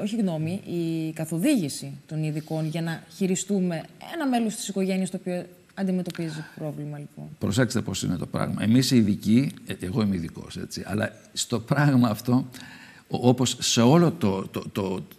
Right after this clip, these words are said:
Speaker 2: το, το σώμα της, ε, λεγόμενης αυτοβοήθειας,
Speaker 1: Μμμ.
Speaker 2: ε, η βοήθεια έρχεται από ανθρώπους που έχουν περάσει παρόμοια πράγματα.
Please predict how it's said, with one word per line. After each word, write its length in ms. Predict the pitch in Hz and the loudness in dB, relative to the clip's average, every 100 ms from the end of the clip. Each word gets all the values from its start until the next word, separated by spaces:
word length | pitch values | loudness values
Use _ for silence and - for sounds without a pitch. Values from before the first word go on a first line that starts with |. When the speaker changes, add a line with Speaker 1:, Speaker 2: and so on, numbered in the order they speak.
| - - - - - - _ _ _ - _ _ - | -20 -18 -18 -18 -20 -20 _ _ _ -20 _ _ -8
Speaker 2:
το, 600 | - - 87 82 80 - | -6 -4 -4 -4 -6 -8
το 120 | - | -6
σώμα 480 | 87 - 135 113 95 - | -2 0 4 4 2 -2
της, 300 | 85 80 - | -8 -8 -8
ε, 280 | 87 82 80 | -8 -8 -10
λεγόμενης 500 | 85 95 107 104 95 - | -8 -2 0 0 -2 -8
αυτοβοήθειας, 1000 | - 82 80 82 78 - 78 104 - 208 | -10 -8 -6 -6 -6 -6 -6 -6 -6 -2
Speaker 1:
Μμμ. 280 | 190 214 233 - - - - - - - - - _ _ | 0 0 -2 -12 -20 -20 -20 -20 -20 -20 -20 -20 _ _
Speaker 2:
ε, 320 | - 101 - | 0 0 2
η 60 | 107 | 2
βοήθεια 400 | 95 131 156 127 | 4 2 2 0
έρχεται 320 | 156 156 147 | 0 -2 -4
από 160 | 120 101 | -2 0
ανθρώπους 460 | 95 110 131 131 | 0 -2 -6 -6
που 100 | - | -4
έχουν 300 | 123 135 120 | -4 -4 -6
περάσει 380 | 107 110 113 110 | -4 -4 -4 -6
παρόμοια 380 | 120 101 - - | -10 -10 -10 -12
πράγματα. 520 | - - - - - | -14 -18 -18 -20 -20